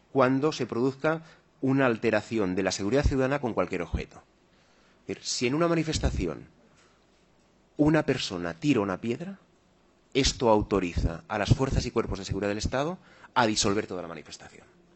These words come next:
Entonces, lo que vemos es que nos están colando ahí un peli-, un peligro, es decir, el peligro es este, que grupos radicales tiren una piedra o que grupos radicales porten una bandera,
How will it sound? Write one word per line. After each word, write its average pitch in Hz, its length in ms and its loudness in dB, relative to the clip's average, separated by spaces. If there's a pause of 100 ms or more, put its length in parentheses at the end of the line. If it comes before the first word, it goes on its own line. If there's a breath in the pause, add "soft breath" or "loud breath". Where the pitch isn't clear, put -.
(180)
Entonces, - 300 -10
lo 117 100 0
que 127 80 -2
vemos 160 200 -2
es 160 120 -4
que 185 220 -2 (420 loud breath)
nos 113 180 2
están 127 200 0
colando 131 260 2
ahí 120 100 -2
un 113 120 -2
peli-, 120 340 0
un 131 220 -4
peligro, 147 480 0
es - 60 -20
decir, - 200 -10
el 95 180 -6
peligro 117 320 0
es 117 120 -2
este, 180 320 -4 (240 loud breath)
que 113 100 4
grupos 147 380 4
radicales 101 800 -2 (100)
tiren 123 260 2
una 104 200 -2
piedra 143 360 -2
o 123 180 6
que 113 140 0
grupos 180 340 4
radicales 156 500 0
porten 143 360 4
una 104 140 2
bandera, 123 400 -2